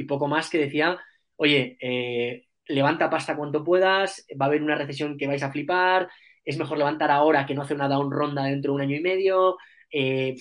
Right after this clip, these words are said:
va a ser dificilísimo, no va a haber liquidez en el mercado, van a quebrar un huevo de empresas, el B two C va a sufrir más que el B two B". Entonces, con ese mail, la situación de la, del B two C,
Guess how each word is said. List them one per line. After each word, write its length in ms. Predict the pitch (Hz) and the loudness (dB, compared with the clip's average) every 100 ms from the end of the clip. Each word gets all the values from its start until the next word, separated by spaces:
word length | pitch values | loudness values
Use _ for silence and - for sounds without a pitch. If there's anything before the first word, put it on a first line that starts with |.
| - | -4
va 40 | |
a 40 | 135 | -2
ser 140 | 156 | -2
dificilísimo, 760 | 143 139 139 175 175 185 180 175 | -4 -6 -6 -6 -4 0 2 2
no 100 | 151 | 0
va 60 | |
a 20 | 143 | -2
haber 100 | 135 | -2
liquidez 300 | 139 143 139 | -4 -4 -4
en 80 | |
el 80 | 135 | -4
mercado, 400 | 139 139 175 180 | -4 -2 0 0
van 100 | 160 | -2
a 60 | 143 | -4
quebrar 220 | 143 143 | -6 -4
un 60 | 139 | -2
huevo 240 | 135 139 | 0 0
de 60 | 135 | -2
empresas, 580 | 139 180 180 180 175 - | -2 -4 -2 -4 -6 -4
el 140 | 139 | -4
B 100 | 143 170 | -2 -2
two 120 | 165 | -2
C 120 | 165 | -2
va 100 | 151 | -2
a 20 | |
sufrir 280 | 143 143 151 | -2 -4 -2
más 140 | 147 | -4
que 80 | 143 | -4
el 60 | 139 | -4
B 100 | 135 | 0
two 120 | 151 | 0
B". 200 | 175 381 - _ _ _ _ | 0 -2 -10 _ _ _ _
Entonces, 200 | - 139 | -6 -4
con 140 | 143 156 | 0 0
ese 220 | 185 196 | 2 2
mail, 260 | 190 175 131 | 4 4 2
la 100 | 135 | -2
situación 480 | - 135 165 170 175 | -4 -4 -2 -2 2
de 100 | 170 | 2
la, 380 | 165 165 170 - | 2 0 -4 -4
del 200 | 160 160 | -4 -2
B 80 | 170 | -2
two 120 | 175 | -4
C, 260 | - 214 | -4 -4